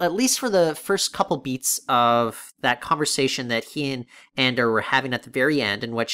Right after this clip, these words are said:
he was suggesting that, uh, they take the money and run.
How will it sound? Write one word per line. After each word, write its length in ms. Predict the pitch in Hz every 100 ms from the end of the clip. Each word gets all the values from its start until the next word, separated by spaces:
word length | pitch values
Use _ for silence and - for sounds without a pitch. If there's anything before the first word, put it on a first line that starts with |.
| -
he 160 | 156 143
was 120 | 139
suggesting 600 | - 123 131 120 - 117
that, 260 | 110 104 -
uh, 160 | 107
they 140 | 110 113
take 260 | - 175
the 80 | 156
money 240 | 139 127
and 140 | 113 107
run. 280 | 101 113